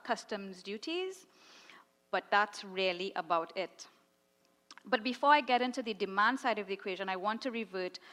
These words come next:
to what I said at the very beginning. Why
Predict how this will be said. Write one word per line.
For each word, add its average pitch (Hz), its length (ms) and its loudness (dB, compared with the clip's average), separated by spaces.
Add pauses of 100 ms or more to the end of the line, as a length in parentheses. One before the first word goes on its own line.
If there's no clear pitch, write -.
(220)
to 220 100 -2
what 208 120 6
I 196 120 4
said 190 400 0
at 180 100 -2
the 190 80 -2
very 175 320 -2
beginning. 165 640 -10
Why 208 760 4